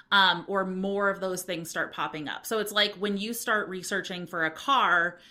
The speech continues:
and you'd, like, never seen this car before, but then you see it everywhere, that is you choosing to, like,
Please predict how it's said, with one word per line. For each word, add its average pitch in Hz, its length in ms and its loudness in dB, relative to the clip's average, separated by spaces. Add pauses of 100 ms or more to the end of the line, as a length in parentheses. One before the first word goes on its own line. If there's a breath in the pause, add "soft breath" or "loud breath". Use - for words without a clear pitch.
(160 loud breath)
and 196 180 0
you'd, 196 120 -4
like, 170 260 -4
never 156 260 -6
seen 240 220 -4
this 269 140 -6
car 339 240 0
before, 233 360 -2
but 208 120 -8
then 185 120 -6
you 175 100 -6
see 233 240 -4
it - 220 -4
everywhere, 170 1080 -2 (300 loud breath)
that 220 340 8
is 202 200 2
you 226 560 -6 (140)
choosing 277 640 -4
to, 285 100 -8
like, 175 360 0